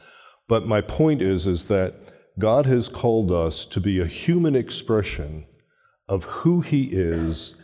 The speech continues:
everywhere we are. Back to Ryan's definition of evangelism, we should live in a vibrant way where the joy of God's salvation, his redemption, his life, his spirit living in us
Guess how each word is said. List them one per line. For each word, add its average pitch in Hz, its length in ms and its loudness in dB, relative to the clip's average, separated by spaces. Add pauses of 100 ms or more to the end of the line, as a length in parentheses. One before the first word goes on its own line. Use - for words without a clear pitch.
(500)
everywhere 85 920 2 (240)
we 95 220 2
are. 82 360 -2 (1800)
Back 101 220 0
to 113 100 2
Ryan's 98 380 2
definition 98 640 0
of 85 100 -2
evangelism, 90 800 0
we 135 160 4
should 147 280 0
live 104 520 4
in 98 220 -2
a 87 80 0
vibrant 107 680 -2
way 78 480 -8 (400)
where 110 180 2
the 104 140 2
joy 117 420 2
of 95 100 0
God's 110 360 0
salvation, 107 640 0
his 90 260 0
redemption, 113 560 0
his 92 300 0
life, 110 400 0
his 104 180 0
spirit 139 480 0
living 104 340 2
in 113 140 2
us 92 220 -4